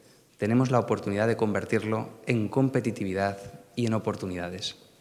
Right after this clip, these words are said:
Por eso, el Ayuntamiento de Calpe ha iniciado una reconversión, por decirlo de alguna manera, en toda su oferta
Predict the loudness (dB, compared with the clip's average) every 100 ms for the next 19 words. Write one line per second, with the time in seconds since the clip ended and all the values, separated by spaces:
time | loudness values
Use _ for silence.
0 | -20 -20 -18 -18 -20 -20 _ 8 10 10
1 | 8 8 8 8 8 8 8 8 8 10
2 | 8 8 6 6 2 -4 -12 -8 2 6
3 | 8 8 8 8 8 8 6 0 -8 -14
4 | -18 -20 -20 -20 -20 0 4 6 8 6
5 | 2 2 4 6 4 4 4 2 2 0
6 | 0 2 4 4 4 4 2 2 2 0
7 | -2 -10 -18 -8 0 2 2 0 2 4
8 | 4 2 -2 -6 -4 -2 -2 -2 -2 -4
9 | -6